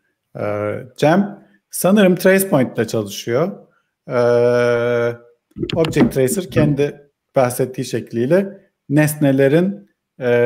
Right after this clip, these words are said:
ve kayıtların işte aktivitesini takip eden,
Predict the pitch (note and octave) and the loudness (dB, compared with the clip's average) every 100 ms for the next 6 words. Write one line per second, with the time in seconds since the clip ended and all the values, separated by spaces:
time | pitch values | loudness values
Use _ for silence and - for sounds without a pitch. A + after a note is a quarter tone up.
0 | A#2+ A#2 A#2 A#2+ - D#3 - _ C3 C3 | 4 2 0 -4 -18 -20 -20 _ -4 -2
1 | C#3 B2+ - B2+ D#3+ E3+ - - - D#3 | 0 -2 0 0 0 -4 -10 -16 -12 -6
2 | C#3 - D3+ - B2 - B2 A#2 A#2+ A#2 | -6 -4 -6 -2 -4 -2 -6 -4 -4 -4
3 | A#2 G#2+ B2+ D#3+ | -4 -4 -4 -6